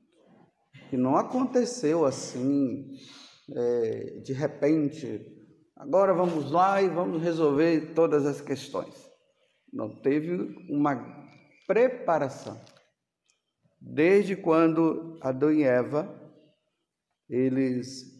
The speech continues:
infelizmente, eu falo no ditado popular, né?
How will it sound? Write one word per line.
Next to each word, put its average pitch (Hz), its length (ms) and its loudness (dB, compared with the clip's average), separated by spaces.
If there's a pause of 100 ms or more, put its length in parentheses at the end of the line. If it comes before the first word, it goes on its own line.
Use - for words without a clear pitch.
(100)
infelizmente, 143 1400 -2 (640)
eu 117 160 -6
falo 120 600 -2 (1040)
no 113 160 -14
ditado 117 500 -4
popular, 110 540 -4
né? 127 180 -8